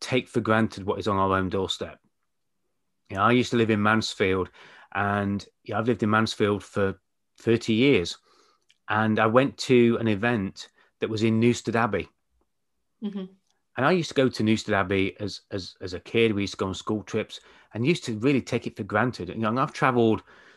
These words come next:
Speaker 1: hundreds of miles to go to locations that aren't a patch on Newstead Abbey in Mansfield. And it wasn't until I went to that event, I thought, you know,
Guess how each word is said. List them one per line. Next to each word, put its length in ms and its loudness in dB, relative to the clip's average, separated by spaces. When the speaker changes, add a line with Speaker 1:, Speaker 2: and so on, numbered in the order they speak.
Speaker 1:
hundreds 380 4
of 80 4
miles 680 4
to 100 -8
go 500 4
to 600 2
locations 840 -2
that 280 -4
aren't 260 0
a 40 -6
patch 600 -4
on 180 -2
Newstead 340 0
Abbey 260 2
in 80 -2
Mansfield. 500 -4
And 180 0
it 80 2
wasn't 260 4
until 200 2
I 20 4
went 180 2
to 60 -10
that 120 0
event, 260 -2
I 60 -8
thought, 200 -14
you 100 -10
know, 160 -8